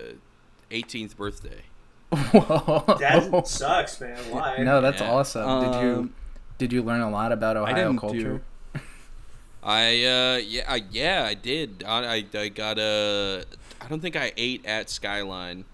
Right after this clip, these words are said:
Speaker 1: I think we were talking
Speaker 2: Yeah.
Speaker 1: about it, and then I was like, "I don't want drive-through chili. Fuck off."
Speaker 4: <laughs>
Speaker 3: Yeah, that's, that's a
Speaker 2: <laughs>
Speaker 3: Cincinnati thing specifically, right?
Speaker 1: I think so.
Speaker 4: Yeah.
Speaker 1: I stayed in Columbus
Speaker 4: It's, yeah.
Speaker 1: mostly, Columbus and Dayton.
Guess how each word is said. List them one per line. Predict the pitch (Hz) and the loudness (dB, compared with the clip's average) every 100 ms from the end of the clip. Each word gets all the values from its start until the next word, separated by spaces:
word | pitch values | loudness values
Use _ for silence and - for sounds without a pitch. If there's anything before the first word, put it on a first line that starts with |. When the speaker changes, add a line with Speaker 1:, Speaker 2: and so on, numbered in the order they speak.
| - _ - - - - - - - 101 | -20 _ -20 -20 -20 -20 -20 -20 -14 -8
Speaker 1:
I | |
think | 120 | -6
we | 120 127 | -4 -4
were | 117 | -4
talking | 110 127 135 143 123 | -2 4 4 2 -6
Speaker 2:
Yeah. | |
Speaker 1:
about | 110 110 110 | -2 0 2
it, | 107 | 0
and | 92 | 0
then | 104 | -4
I | 101 | -4
was | 101 | -6
like, | 101 - | -8 -12
"I | 131 | -10
don't | 202 170 | -10 -6
want | 127 110 92 - - - - - - | -4 -4 -6 -12 -14 -16 -16 -16 -16
drive-through | - 104 113 - 120 113 | -10 -4 -2 -4 -8 -10
chili. | - 113 104 127 135 | -8 -8 -4 -4 -6
Fuck | - 139 | -6 -6
off." | 156 156 98 - | 0 0 0 -2
Speaker 4:
<laughs> | |
Speaker 3:
Yeah, | 123 139 143 226 - 196 | -2 0 6 8 8 6
that's, | 143 139 | 4 2
that's | 143 196 190 | 6 8 8
a | |
Speaker 2:
<laughs> | |
Speaker 3:
Cincinnati | - 202 - 226 147 156 147 | 6 4 6 6 6 2 0
thing | 147 127 | -2 -6
specifically, | - 117 117 110 110 104 | -8 -10 -10 -10 -10 -8
right? | 107 113 - - - - - | -6 -4 -2 -2 -4 -6 -10
Speaker 1:
I | 110 | -6
think | - 143 | -2 -2
so. | - - 90 87 90 - - - - - - - - - - - | -2 -4 -4 -4 -6 -10 -12 -12 -8 -8 -10 -12 -10 -10 -10 -6
Speaker 4:
Yeah. | 117 107 | -2 0
Speaker 1:
I | 107 | 2
stayed | 147 - 185 | 2 4 2
in | 165 | 2
Columbus | 127 131 131 131 117 | 0 -2 0 0 0
Speaker 4:
It's, | 110 | -2
yeah. | 120 | -2
Speaker 1:
mostly, | 104 104 98 | -4 -6 -8
Columbus | - 113 120 110 | -8 -6 -6 -8
and | 101 | -8
Dayton. | 98 104 87 92 | -4 -4 -4 -10